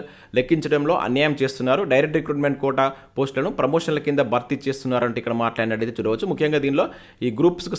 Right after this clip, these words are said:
సంబంధించినటువంటి పోస్టులను పెంచాలని చెప్పేసి ఇక్కడ డిమాండ్ చేసినట్లయితే చూడవచ్చు. So గ్రూప్ టూ, గ్రూప్ త్రీ పోస్టులు పెరగాలని కోరుకుంటున్న ప్రతి ఒక్కరు వీడియోని లైక్ చేయండి. మనకు already ఎలక్షన్ కోడ్ అయితే వచ్చింది. So ఇప్పట్లో ఈ పోస్టులు అయితే పెరగకపోవచ్చు. So తర్వాత మరి వీటిపైన ఏమైనా నిర్ణయం తీసుకుంటారనేది చూడాలి. ఇక నెక్స్ట్గా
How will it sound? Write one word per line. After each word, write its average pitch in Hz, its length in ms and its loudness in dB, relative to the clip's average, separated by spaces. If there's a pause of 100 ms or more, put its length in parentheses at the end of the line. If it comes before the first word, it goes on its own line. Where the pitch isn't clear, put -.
సంబంధించినటువంటి 143 600 -2
పోస్టులను 139 360 -2
పెంచాలని 123 440 2
చెప్పేసి 120 280 -4
ఇక్కడ 123 120 2 (100)
డిమాండ్ 120 280 0
చేసినట్లయితే 110 440 -4
చూడవచ్చు. 107 320 2 (340)
So 131 60 0 (120)
గ్రూప్ 175 240 2
టూ, 180 60 8 (120)
గ్రూప్ 151 200 -2
త్రీ 156 80 2 (120)
పోస్టులు 147 260 0
పెరగాలని 143 420 4
కోరుకుంటున్న 131 460 -2
ప్రతి 120 220 -4
ఒక్కరు 123 220 -4
వీడియోని 123 240 0
లైక్ 110 220 2
చేయండి. 120 260 -2
మనకు 117 240 -2
already 135 240 2 (140)
ఎలక్షన్ 131 400 -2 (460)
కోడ్ 135 180 4
అయితే 135 140 2 (100)
వచ్చింది. 127 300 -2 (220)
So - 140 -8
ఇప్పట్లో 151 300 2 (100)
ఈ - 20 -2 (120)
పోస్టులు 135 280 0
అయితే 160 140 -2 (100)
పెరగకపోవచ్చు. 127 680 2
So 135 100 0 (100)
తర్వాత 131 260 0 (100)
మరి 123 160 -2
వీటిపైన 120 340 -2
ఏమైనా 120 220 -2
నిర్ణయం 113 300 -2
తీసుకుంటారనేది 113 640 0 (120)
చూడాలి. 107 300 2 (440)
ఇక 135 180 -2
నెక్స్ట్గా 180 340 -4